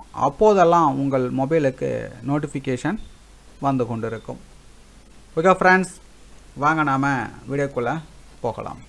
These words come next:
என்னென்ன posting வந்து கால்ஃபர் பண்ணியிருக்காங்கன்னா, Project Scientist C Lab நான் மெடிக்கல் காலிடம் பார்த்தீங்கன்னா உண்டு. Date of walk-in interview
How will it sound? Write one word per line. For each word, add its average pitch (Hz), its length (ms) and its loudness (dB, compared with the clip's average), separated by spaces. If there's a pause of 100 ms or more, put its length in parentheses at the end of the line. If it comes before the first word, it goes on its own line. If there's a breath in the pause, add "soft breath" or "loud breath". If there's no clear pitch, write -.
(1700)
என்னென்ன 147 560 0
posting 156 440 -2
வந்து 139 240 -2
கால்ஃபர் 135 380 0
பண்ணியிருக்காங்கன்னா, 123 840 -6 (1000)
Project 185 480 2
Scientist 185 560 2
C 175 320 -6 (1300)
Lab 139 240 4 (280)
நான் 156 340 2
மெடிக்கல் 131 380 -6 (460)
காலிடம் 143 400 2
பார்த்தீங்கன்னா 123 600 -6
உண்டு. 117 420 -8 (1700)
Date 208 260 8
of 220 180 8 (420)
walk-in 185 280 2
interview 131 340 -6